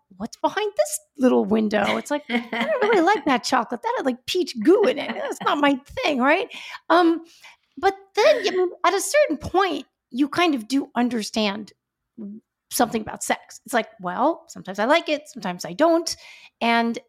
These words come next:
Speaker 1: when you continue to engage in it, when you're just trying to, you put it in, I re-, reread your, your article this morning, that "I regret being a slut," and you, you know, you said, "Pun intended," just trying to fill up a hole with a man
Speaker 2: Yeah.
Speaker 1: inside of me. I don't know if I would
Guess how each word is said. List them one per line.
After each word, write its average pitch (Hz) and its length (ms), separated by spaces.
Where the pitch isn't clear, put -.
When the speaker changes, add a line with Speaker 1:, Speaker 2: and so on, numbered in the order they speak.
Speaker 1:
when 269 300
you 285 120
continue 302 540
to 285 480
engage 262 500
in 269 100
it, 277 200
when 254 260
you're 269 120
just 262 340
trying 285 200
to, 247 200
you 247 100
put 269 200
it 254 100
in, 240 240
I 220 60
re-, 214 220
reread 220 340
your, 220 220
your 233 120
article 220 320
this 214 240
morning, 214 340
that - 140
"I 220 60
regret 214 360
being 220 140
a 214 40
slut," 233 400
and 196 120
you, 208 240
you 202 80
know, 214 60
you 220 120
said, - 240
"Pun 226 180
intended," 214 520
just 226 180
trying 254 140
to 233 60
fill 202 220
up 202 140
a 202 60
hole 254 480
with 220 180
a 233 40
man 247 280
Speaker 2:
Yeah. 294 80
Speaker 1:
inside 247 180
of 226 80
me. 208 260
I - 60
don't 349 80
know 392 80
if 359 80
I 370 80
would 339 140